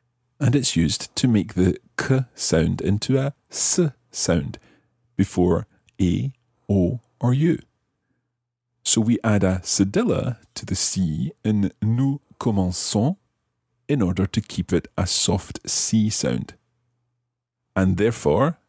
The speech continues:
if we're doing that in the present tense of commencer, then we have to also do it in the imperfect tense because we go to the nous form of the present tense and take off the O N S and then add our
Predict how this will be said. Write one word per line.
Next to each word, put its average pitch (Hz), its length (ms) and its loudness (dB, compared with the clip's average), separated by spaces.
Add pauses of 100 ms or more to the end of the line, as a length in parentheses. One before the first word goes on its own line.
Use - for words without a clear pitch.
(220)
if 90 260 -2
we're 90 80 2
doing 92 320 0
that 80 240 -2
in 87 160 2
the 90 80 0
present 117 580 -2
tense - 500 -4 (220)
of 87 300 -2
commencer, 92 720 0 (960)
then 98 140 0
we 98 80 2
have 104 220 -2
to - 200 -2
also 160 340 0
do 82 180 0
it - 180 -2 (360)
in 110 100 2
the 123 180 0
imperfect 156 600 0
tense - 320 -4
because 87 400 -4
we 87 100 -4
go - 180 -8
to - 120 -4
the 123 140 0
nous 98 240 2
form 90 240 0
of 110 120 0
the 123 100 2
present 92 440 -2
tense 92 260 -4
and - 160 -6
take - 260 -2
off 98 140 -2
the - 140 -6 (100)
O 95 140 2
N 90 160 2
S 92 320 0 (380)
and 101 180 2
then 87 320 2
add 90 280 -2 (100)
our 107 180 2